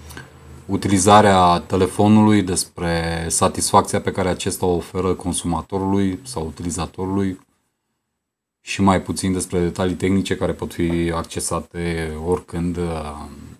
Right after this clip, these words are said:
la o simplă navigare pe net. Dacă ați urmărit cumva și review-ul complet,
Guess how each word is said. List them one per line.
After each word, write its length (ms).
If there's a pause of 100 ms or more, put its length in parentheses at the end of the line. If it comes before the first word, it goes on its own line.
(140)
la 100
o 80
simplă 320
navigare 440
pe 140
net. 340 (2000)
Dacă 220
ați 160
urmărit 300
cumva 340
și 560
review-ul 440
complet, 540